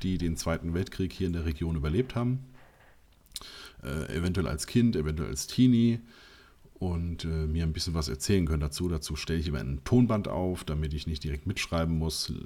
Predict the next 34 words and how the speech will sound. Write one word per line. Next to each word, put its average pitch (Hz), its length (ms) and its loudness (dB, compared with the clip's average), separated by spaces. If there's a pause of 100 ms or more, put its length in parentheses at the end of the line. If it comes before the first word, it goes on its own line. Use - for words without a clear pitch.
(300)
Interview 90 400 2
die 90 120 4
ein 82 100 4
bisschen 76 480 0 (460)
und 78 340 -6
porträtiere 78 800 0 (180)
dabei 67 540 0
oder 57 180 -6
foto-, 73 220 -6 (180)
fotografiere 80 600 -2
die 67 120 -2
dabei. 67 440 -4 (680)
Und, 73 540 -4
ähm, 76 600 -4 (260)
die 80 240 -2
letzte 80 420 0
Dame, 85 360 2
die 76 100 -2
ich 73 100 -4
fotografiert 78 580 -4
habe, 78 160 -2
die 73 120 -4
hatte 73 200 -2
noch 76 140 -4
den 76 160 -2
kompletten 80 460 0
Schrank 85 400 -2
voll 82 260 -2
mit 80 240 -2
allen 90 340 2
Unterlagen 76 600 0
von 64 180 -6
damals. - 380 -8
Also, 78 240 -4